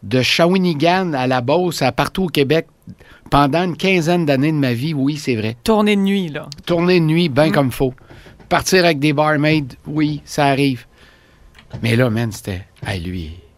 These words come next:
Speaker 1: il est sa poudre.
Speaker 2: Hein ?
Speaker 1: Ah, t'as pas idée. Il, il, il peut pas. Mais non, mais c'est parce que tu sais pas ce que je fais.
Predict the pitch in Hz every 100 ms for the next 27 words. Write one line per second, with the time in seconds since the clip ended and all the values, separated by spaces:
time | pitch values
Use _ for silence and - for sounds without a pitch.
0 | _ _ _ _ _ - 90 87 98 87
1 | 82 90 92 - _ _ - 190 247 180
2 | _ 165 143 110 - 104 113 95 82 82
3 | - _ _ _ 92 90 98 92 82 -
4 | - 98 120 120 147 156 _ _ _ _
5 | 98 110 127 107 90 113 101 123 113 -
6 | 123 - 143 - 127 - 180